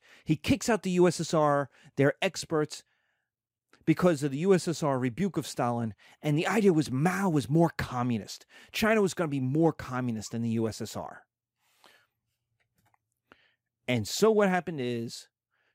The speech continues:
collectivization of farms, just like Stalin, which led to mass starvation, just like Stalin, the corruption of the bureaucracy,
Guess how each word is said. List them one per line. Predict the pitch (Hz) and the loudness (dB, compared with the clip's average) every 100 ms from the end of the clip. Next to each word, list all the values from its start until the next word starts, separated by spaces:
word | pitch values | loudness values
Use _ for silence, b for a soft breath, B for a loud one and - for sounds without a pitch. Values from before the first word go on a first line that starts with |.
| _ - | _ -16
collectivization | - 113 143 190 185 151 123 139 - 131 | -6 0 2 0 -6 -8 -8 -8 -8 -14
of | 117 | -16
farms, | - 107 92 - - - _ | -12 -10 -10 -16 -20 -20 _
just | - - | -18 -10
like | 131 | -10
Stalin, | - - 82 95 92 _ _ _ _ | -8 -10 -10 -12 -18 _ _ _ _
which | 143 156 | 0 2
led | 151 170 165 | 4 4 2
to | 151 | 0
mass | 139 131 131 135 | -2 0 -2 -4
starvation, | - 214 214 262 - 170 - _ | -4 -2 0 0 -2 -12 -16 _
just | - - - | -18 -16 -12
like | - | -14
Stalin, | - - 170 131 - b b b b | -6 0 2 0 -4 b b b b
the | 165 | -2
corruption | - 160 151 214 - 214 | 4 4 6 4 0 -8
of | 196 | -6
the | 160 | -6
bureaucracy, | 139 143 180 254 - 147 - 104 117 | -4 0 2 0 -4 -10 -8 -8 -10